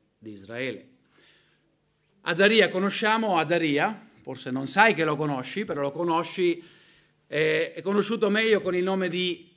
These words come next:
Uzia. Ah, forse qualcuno dice: "Sì, Uzia mi è più familiare."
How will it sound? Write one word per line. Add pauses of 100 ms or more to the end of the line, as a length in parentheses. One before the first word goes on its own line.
(160)
Uzia. (800)
Ah,
forse
qualcuno
dice:
"Sì,
Uzia (760)
mi
è
più
familiare."